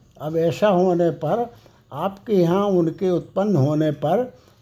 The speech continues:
सभी देवगणों का तथा आपका भी बहुत लाभ होगा और वे सभी देवतागण भी आपके वश में हो जाएंगे। ब्रह्मा जी बोले,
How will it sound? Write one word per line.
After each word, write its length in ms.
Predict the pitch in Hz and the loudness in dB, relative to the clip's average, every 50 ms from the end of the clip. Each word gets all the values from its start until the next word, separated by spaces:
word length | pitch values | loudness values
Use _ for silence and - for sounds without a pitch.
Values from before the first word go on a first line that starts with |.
| _ - - | _ -8 -6
सभी 260 | 143 147 170 208 214 | -4 -2 -2 -2 -2
देवगणों 640 | 175 165 175 170 165 160 147 151 156 156 156 151 147 | 0 2 2 2 2 2 0 0 0 0 0 -2 -4
का 380 | 135 135 160 165 185 233 240 202 - _ - - _ _ _ _ - | -4 -2 -2 0 0 -2 -2 -6 -12 _ -20 -20 _ _ _ _ -8
तथा 380 | 131 131 - 170 185 175 160 | -6 -2 0 0 0 0 0
आपका 440 | 156 156 151 147 - - - 147 147 | -2 -2 -4 -6 -8 -8 -6 -6 -4
भी 200 | 151 160 185 208 | -2 -2 -2 -2
बहुत 360 | 175 143 135 135 165 190 196 - 170 | 0 0 2 2 2 0 -2 -4 -6
लाभ 220 | 147 143 139 127 | -6 -4 -2 0
होगा 580 | 123 123 131 160 170 208 247 277 214 139 127 - - - _ _ _ _ | 0 0 2 2 0 0 -2 -2 -4 -6 -8 -12 -20 -20 _ _ _ _
और 200 | - 160 165 165 | -4 -2 -2 -2
वे 180 | 165 170 170 165 | 0 0 0 0
सभी 360 | - - 147 147 165 185 208 | 0 -2 -2 -2 0 0 0
देवतागण 800 | 190 175 180 175 170 170 170 170 156 147 135 143 156 185 247 254 233 - - - _ - - _ 110 | 2 2 2 2 2 0 0 0 0 0 0 0 -2 -2 -2 -4 -8 -12 -20 -20 _ -20 -20 _ -6
भी 200 | 110 151 202 208 | -4 -2 0 2
आपके 400 | 185 165 160 156 - - - 208 | 2 2 0 -2 -6 -4 -2 -2
वश 300 | 208 165 151 139 - - | 0 0 -2 -4 -4 -2
में 140 | 160 170 196 | -2 -2 0
हो 200 | 180 151 147 143 | 0 0 0 0
जाएंगे। 640 | 131 135 127 113 117 120 117 123 151 160 131 - - - - _ _ _ - - - - - - _ _ _ - - _ _ _ _ _ _ _ - | 0 -2 -2 -2 -2 -2 0 0 2 2 2 0 -2 -8 -20 _ _ _ -20 -20 -20 -20 -20 -20 _ _ _ -20 -20 _ _ _ _ _ _ _ -4
ब्रह्मा 420 | 120 131 143 143 139 139 139 151 | -2 0 2 4 4 4 2 2
जी 180 | 151 156 185 185 | 0 0 0 0
बोले, 580 | 165 175 185 202 202 220 226 240 254 277 294 | 0 2 2 2 2 2 4 4 2 2 0